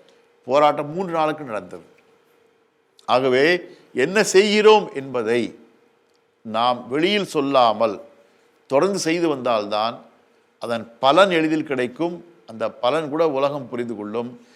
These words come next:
செயல் செய்கின்ற பொழுதே நடுவிலே நாம் விளம்பரப்படுத்தி கொண்டே இருந்தால்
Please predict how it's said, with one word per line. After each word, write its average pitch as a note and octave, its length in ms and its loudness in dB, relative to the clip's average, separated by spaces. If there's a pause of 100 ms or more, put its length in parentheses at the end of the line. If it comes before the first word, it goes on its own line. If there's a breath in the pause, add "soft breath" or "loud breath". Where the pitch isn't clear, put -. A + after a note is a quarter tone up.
(240 soft breath)
செயல் E3+ 360 2
செய்கின்ற G#3+ 680 2
பொழுதே E3 340 2
நடுவிலே D#3+ 420 0
நாம் B2+ 240 -4
விளம்பரப்படுத்தி C#3 580 -2
கொண்டே B2+ 360 -4
இருந்தால் G#2+ 580 -4